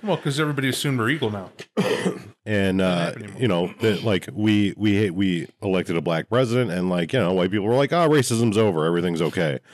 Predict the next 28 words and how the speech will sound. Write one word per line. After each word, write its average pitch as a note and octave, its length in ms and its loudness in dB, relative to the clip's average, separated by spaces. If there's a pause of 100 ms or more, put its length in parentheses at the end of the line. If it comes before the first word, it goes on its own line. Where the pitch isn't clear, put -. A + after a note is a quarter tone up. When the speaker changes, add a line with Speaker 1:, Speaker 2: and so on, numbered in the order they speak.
(120)
Speaker 1:
<laughs> - 0 -
Speaker 2:
And F2 320 -4
it's E2 80 -4
like, F2 140 -2
clearly G#2 380 2
it's C#2 140 -2
not. D2 320 -4 (540)
Clearly, A2+ 260 2
when G#2 140 2
you F#2 100 2
have F2 640 2
a F#2+ 160 -2
population F2+ 640 -2
of D2+ 100 -4
people F2+ 320 -2
that D#2 160 -2
have F#2+ 480 0 (580)
factually D#2+ 880 -2
been D#2+ 440 -2
herded G2+ 560 0
into E2+ 340 -2
certain F2 400 -2
areas, F2+ 480 0
California G#2+ 520 0
is D2+ 80 -2
a - 40 -10
prime F2 320 0
example. D#2 580 -6